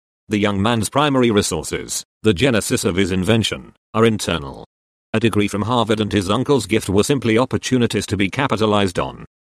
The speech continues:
If these external opportunities were taken away, the potential of his internal resources would in no way be diminished.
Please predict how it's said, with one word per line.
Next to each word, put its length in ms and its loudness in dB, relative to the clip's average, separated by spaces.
If 180 0
these 240 2
external 540 0
opportunities 640 0
were 80 0
taken 340 0
away, 460 -2
the 100 0
potential 560 -2
of 100 0
his 140 0
internal 460 0
resources 500 -2
would 140 0
in 100 4
no 160 4
way 180 4
be 140 0
diminished. 580 -2